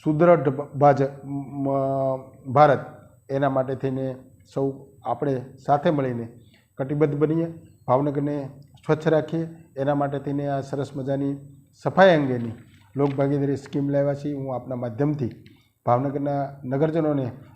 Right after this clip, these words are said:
અપીલ કરવા માગું છું કે આગામી દિવસોમાં આ સ્કીમનો લાભ લે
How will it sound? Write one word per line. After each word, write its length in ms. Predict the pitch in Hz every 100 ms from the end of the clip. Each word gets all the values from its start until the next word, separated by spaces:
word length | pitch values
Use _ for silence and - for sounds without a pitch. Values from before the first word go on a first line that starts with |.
| _
અપીલ 240 | 143 190
કરવા 300 | 175 147 135
માગું 340 | 127 120 117 113
છું 140 | 113 113 - _ _ _
કે 100 | -
આગામી 360 | 139 127 139 143
દિવસોમાં 720 | 139 131 143 139 139 135 -
આ 40 | 135
સ્કીમનો 460 | - 143 139 139
લાભ 300 | 113 120 127
લે 160 | 143